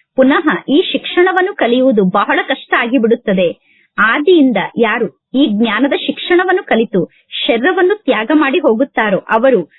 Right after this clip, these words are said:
ಆ ಜ್ಞಾನದ ಸಂಸ್ಕಾರವನ್ನು ಜೊತೆಗೆ ತೆಗೆದುಕೊಂಡು ಹೋಗುತ್ತಾರೆ.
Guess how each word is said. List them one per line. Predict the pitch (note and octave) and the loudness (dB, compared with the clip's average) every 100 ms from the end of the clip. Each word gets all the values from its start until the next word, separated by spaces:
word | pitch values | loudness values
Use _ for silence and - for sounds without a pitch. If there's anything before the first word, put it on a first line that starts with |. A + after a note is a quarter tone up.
| _ | _
ಆ | G3+ A#3+ | -4 -4
ಜ್ಞಾನದ | A3 A#3+ A3+ A#3 C#4+ G4 | -2 -2 0 0 0 0
ಸಂಸ್ಕಾರವನ್ನು | - A#3+ - - D4 E4+ F#4 | -2 -2 -2 -2 -2 0 0
ಜೊತೆಗೆ | D#4+ B3 - D4 | 0 0 0 -2
ತೆಗೆದುಕೊಂಡು | F4+ A#3 A#3 E4+ D4+ F4 | -2 -2 0 0 0 2
ಹೋಗುತ್ತಾರೆ. | E4 G#3+ B3 G#3 F#3+ | 2 0 -2 -2 -2